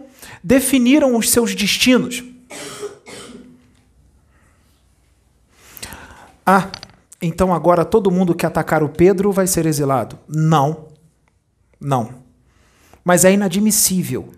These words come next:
quem tem o Evangelho segundo o Espiritismo todo na cabeça durante décadas, o Livro dos Espíritos,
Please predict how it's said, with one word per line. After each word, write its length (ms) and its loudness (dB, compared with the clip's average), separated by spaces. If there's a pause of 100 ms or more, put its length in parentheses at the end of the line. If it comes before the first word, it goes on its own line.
quem 140 -2
tem 180 0
o 100 2
Evangelho 400 0
segundo 300 -2
o 40 -4
Espiritismo 560 -2
todo 220 -2
na 100 0
cabeça 400 0
durante 320 -4
décadas, 600 -2 (500)
o 80 0
Livro 200 2
dos 180 -2
Espíritos, 720 -2